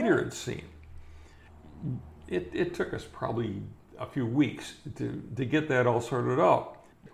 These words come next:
What these telegrams seem to be are Gallagher, the, the, the, the British colonial officer who was the resident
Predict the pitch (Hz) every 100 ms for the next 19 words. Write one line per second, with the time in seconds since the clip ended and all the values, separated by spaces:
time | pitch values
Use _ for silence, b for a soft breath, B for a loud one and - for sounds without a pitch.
0 | - - 233 240 240 - 247 254 170 151
1 | 143 139 - 160 156 151 135 110 143 117
2 | - - 127 120 117 - 165 220 165 127
3 | 117 117 - 120 139 147 127 131 - -
4 | - 120 - - - 127 113 170 175 -
5 | 160 175 170 143 131 - 127 127 127 120
6 | 131 113 139 135 127 120 123 131 117 139
7 | 117 123 147 143 143 123 120